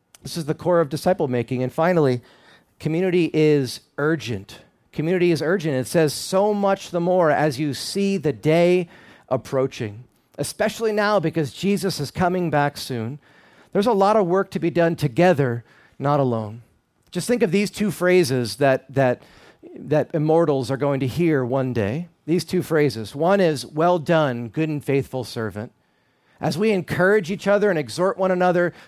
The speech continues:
towards godly change, we're helping others be prepared to hear that phrase one day. "Well done, good and faithful servant." But there's another phrase that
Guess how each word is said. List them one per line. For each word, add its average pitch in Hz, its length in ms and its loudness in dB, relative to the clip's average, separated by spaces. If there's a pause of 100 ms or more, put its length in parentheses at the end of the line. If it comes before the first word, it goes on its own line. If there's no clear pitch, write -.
towards 170 260 0
godly 165 380 2
change, 175 580 -4 (640)
we're 165 200 2
helping 190 560 0
others 143 480 0
be 160 160 -2
prepared 165 500 -2
to 156 80 -2
hear 170 380 2
that 143 200 0
phrase 131 380 -4
one 120 160 -4
day. 117 160 0
"Well 175 380 -2
done, 143 400 0
good 151 420 0 (260)
and 131 200 -4
faithful 131 460 -4
servant." 123 500 -10 (560)
But 156 80 -2
there's 170 160 0
another 190 260 2
phrase 117 440 -2
that 123 200 -4